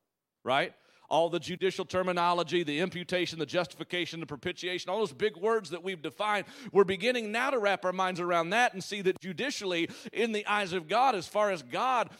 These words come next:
being the judge of all the universe, if we are saved, we have been fully forgiven. We're fully free.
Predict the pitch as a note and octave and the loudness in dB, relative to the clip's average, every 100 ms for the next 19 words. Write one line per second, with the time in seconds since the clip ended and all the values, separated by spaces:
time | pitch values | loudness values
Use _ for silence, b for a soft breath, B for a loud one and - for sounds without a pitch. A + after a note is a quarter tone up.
0 | B E3 A#3 G3+ F3+ D3 A3+ D#3+ F3+ G3 | B -4 -2 -2 -4 0 0 0 2 2
1 | F3 E3 B3+ C#4 F#3 F#3 - B B B3 | 2 -2 -2 0 2 0 -2 B B -2
2 | D#4 - G3+ C4 B3 - G#3 F#3 - C4 | -2 -2 -2 0 0 2 4 2 0 0
3 | B3 A3 E3+ D#3 G#3+ G3 F3+ D#3 D#3 - | 2 2 0 -4 -2 0 0 0 -2 0
4 | G#3 A3 G#3 A3+ C4+ A3+ B2 G2+ C3+ - | 2 2 -2 -2 0 0 -2 -2 -4 -2
5 | F3+ A#3 A#3 - C#4 B3+ A2+ | -4 -2 -4 -4 -2 -2 -6